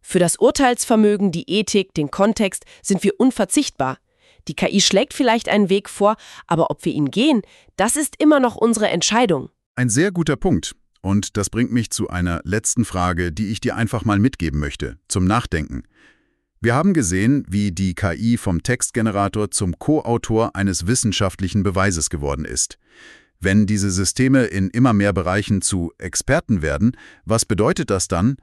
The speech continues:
Speaker 2: für unsere eigene Vorstellung von Wissen? Was bedeutet es, etwas zu wissen,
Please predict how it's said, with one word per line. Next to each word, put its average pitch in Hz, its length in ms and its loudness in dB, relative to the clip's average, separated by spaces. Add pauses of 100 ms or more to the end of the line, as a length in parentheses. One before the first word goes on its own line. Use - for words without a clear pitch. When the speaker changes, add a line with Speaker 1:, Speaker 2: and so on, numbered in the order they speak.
Speaker 2:
für - 220 -2
unsere 120 360 0
eigene 127 280 0
Vorstellung 107 500 -2
von 107 180 -2
Wissen? 156 320 -2 (540)
Was 127 140 0
bedeutet 117 440 -2
es, 131 180 -2
etwas 107 420 -4
zu 98 220 -4
wissen, 90 340 0